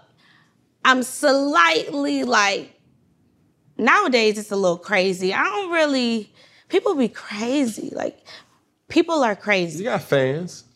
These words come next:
Speaker 1: Yes.
Speaker 2: You got,
Speaker 1: I
Speaker 2: you
Speaker 1: don't
Speaker 2: got
Speaker 1: trust people.
Speaker 2: Mm-hmm.
Speaker 1: So it's like, I would never give no random person my number. Like, I gotta see, like, I gotta, like, know
Speaker 2: You gotta, you gotta
Speaker 1: something
Speaker 2: feel the
Speaker 1: about you,
Speaker 2: energy.
Speaker 1: like,
Speaker 2: Mm-hmm.
Speaker 1: yeah, I probably give if, like,
Speaker 2: Like,
Speaker 1: if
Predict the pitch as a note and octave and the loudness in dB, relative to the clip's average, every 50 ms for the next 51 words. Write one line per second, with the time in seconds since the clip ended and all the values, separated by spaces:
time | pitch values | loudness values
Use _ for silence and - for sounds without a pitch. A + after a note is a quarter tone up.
0 | _ _ _ - A3 G3 - - A#3 - - - - D#3+ D3 E3+ E3 D#3+ - A3+ | _ _ _ 0 0 2 0 -2 -8 -14 -14 -8 -6 -2 2 4 4 6 4 4
1 | A#3+ B3+ A3 E3 D#3+ D#3+ G3+ C4 C4+ C4+ - - - C#4+ C#4 A#3+ - A#3+ B3 A#3+ | 2 2 2 2 2 4 2 2 2 0 -2 -4 0 0 0 0 0 -2 -2 0
2 | A#3+ A#3 D3+ C#3+ C#3+ D3 D3 D3+ D#3 - _ _ _ - - - - - A3 A3 | 0 -2 -4 -4 -4 -4 -4 -6 -8 -12 _ _ _ -20 -16 -8 0 2 2 4
3 | A3 A3 A3 A3 - A3 G#3+ G#3+ - A#3 A3+ A#3 A#3+ A#3+ A#3 A#3 A3+ A#3 A3+ A#3 | 4 2 0 0 0 0 0 0 2 0 0 2 0 0 0 0 0 0 0 0
4 | A#3 A3+ A3+ A3 A3 G#3+ G#3+ G#3 G#3 G3+ F#3+ G3 G3 G3+ G#3 G#3 G#3 G#3 G3+ G3 | -2 0 0 0 0 0 0 -2 -2 -2 -2 -2 -2 0 0 0 -2 -4 -6 -8
5 | G3 - - G#3+ G#3 G#3+ G3+ - G#3 F#3+ F#3+ F#3 F#3 F#3 F#3 F3+ _ _ _ _ | -8 -4 -2 -2 -2 -2 -2 -4 -6 -6 -4 -4 -6 -6 -8 -12 _ _ _ _
6 | - _ _ _ _ _ - - F#3+ G3 G3 F#3+ F#3 F#3 F3+ F#3 F#3+ G3+ G3+ F#3+ | -20 _ _ _ _ _ -10 -6 -2 0 2 0 0 -2 -2 0 0 -2 -2 -2
7 | F#3 F3+ F3 F3+ F3+ F#3+ G3 G3 G3+ F#3+ F3+ F3+ E3 - - - - G#3 - G#3 | -4 -2 -2 -2 -2 -2 -2 -2 -2 -2 0 -2 -4 -6 -10 -14 -12 -10 -4 -2
8 | F3+ F3+ G3 G3+ A#3 G#3+ F#3+ F3 E3+ F3 E3+ E3 D#3+ E3 E3 D#3+ E3+ F#3+ G#3 A3+ | -2 0 0 -2 0 0 0 0 0 -2 -4 -4 -4 -6 -8 -6 -2 -2 0 0
9 | F3+ B2+ C#3+ C3+ B2+ B2 C3 C3+ C#3+ C3+ C3+ D#3 D3+ C3+ B2+ A#2 A#2 - C3 C3+ | 0 0 0 2 2 2 2 2 2 2 0 2 2 2 2 2 2 0 0 2
10 | C3 B2 A#2+ G#2 D2+ D2 E2+ D#2 - - - - - - - - A#2+ A#2+ A#2+ B2+ | 2 2 0 -2 -4 -4 -4 -6 -8 -12 -20 -20 -20 -20 -12 -8 -6 -4 -2 -2
11 | B2 G3 A3+ A3 A3+ B3 C4 C#4+ D4+ B3+ A#3 A#3 A3+ G3+ G#3 A#3 A#3 A3 G#3+ G#3+ | 0 2 4 4 4 4 4 4 2 2 2 0 -2 -4 -2 0 0 2 2 2
12 | G#3 G3+ G3+ G3+ B3 - - G3 G#3+ G#3 - G#3 - - - - - - G3+ G3 | 2 0 -2 -4 -6 -4 -4 -4 -4 -4 -8 -20 -20 -20 -20 -20 -16 -8 -8 -4
13 | E3 A#2+ A#2 - - - - - - - _ - - G#3+ G#3+ | -2 -2 -4 -4 -6 -18 -16 -16 -16 -16 _ 0 0 2 2